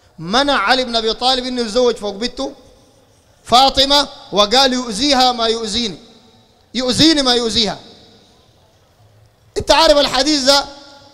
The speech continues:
الرسول عليه الصلاة والسلام رد على الشبهة، أجاب الصادق المهدي ده ذاته في الجريدة في نفس الحديث،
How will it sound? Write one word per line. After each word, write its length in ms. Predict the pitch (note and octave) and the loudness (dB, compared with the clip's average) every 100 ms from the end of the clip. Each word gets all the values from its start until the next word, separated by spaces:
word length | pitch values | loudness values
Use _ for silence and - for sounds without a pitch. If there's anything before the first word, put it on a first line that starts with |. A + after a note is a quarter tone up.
| - | -6
الرسول 420 | F#3+ F#3+ G3 C4 | -4 -2 -2 0
عليه 260 | A#3 A3+ B3 | 0 2 0
الصلاة 340 | G#3 A3+ A#3 A#3+ | 0 0 0 -2
والسلام 560 | G#3+ G#3+ A3+ A#3 F#3 C3+ - - - _ _ _ | -4 -2 2 0 -2 -8 -20 -20 -20 _ _ _
رد 380 | F3+ C4 D#4+ C4 | -2 0 0 0
على 260 | A#3+ A3 A#3+ | -2 0 -4
الشبهة، 600 | A3+ D#4 C#4 C4+ C#4+ C#4 - - - - - - | -4 -4 0 2 2 0 -6 -20 -20 -20 -12 -6
أجاب 380 | G#3 F3+ C#4 B3+ | -4 0 0 -2
الصادق 440 | A#3 A3 G#3+ G#3+ | -4 -4 -4 -6
المهدي 440 | A3 A#3+ A3+ G#3 | -6 -6 -8 -8
ده 100 | G#3+ | -8
ذاته 360 | A3+ C4 D4 A#3+ | -6 -4 -4 -6
في 60 | G3+ | -8
الجريدة 400 | F#3 F#3+ E3 C#3+ - _ _ _ _ _ _ _ _ - | -6 -6 -8 -14 -18 _ _ _ _ _ _ _ _ -12
في 80 | A#3 | -6
نفس 220 | F4+ D#4 | -6 -2
الحديث، 340 | D4 A3 F#3+ | -2 -2 -4